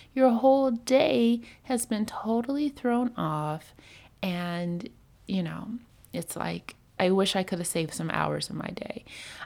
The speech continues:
Um, but not only that, there'll be some morning reset, three-minute meditations to set your morning, three-minute meditations to set your evening, just helping you to stay in tune, stay focused, but giving more of that time back into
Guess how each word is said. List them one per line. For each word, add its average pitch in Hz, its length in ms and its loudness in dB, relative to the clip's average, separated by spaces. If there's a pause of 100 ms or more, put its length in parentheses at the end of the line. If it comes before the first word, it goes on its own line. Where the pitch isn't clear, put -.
Um, 180 140 -8
but 240 120 2
not 339 140 4
only 349 280 2
that, 170 380 0
there'll 180 160 0
be 190 140 -2
some 185 260 0
morning 185 440 2
reset, 170 840 0
three-minute 170 540 0
meditations 165 880 -2
to 170 100 -6
set 160 320 -4
your 170 120 -2
morning, 156 640 -2 (320)
three-minute 165 520 0
meditations 175 840 -4
to - 100 -8
set - 360 -4
your 175 140 -6
evening, 156 600 -4 (440)
just 302 260 0
helping 226 580 2
you 196 300 -2
to 180 540 -4 (300)
stay 226 360 2
in 262 160 6
tune, 196 540 -2
stay 190 300 -2
focused, 185 640 -2
but 180 200 -2
giving 214 360 2
more 185 280 4
of 180 60 -4
that 170 200 -2
time 170 320 -4
back 165 240 -2
into 165 240 -4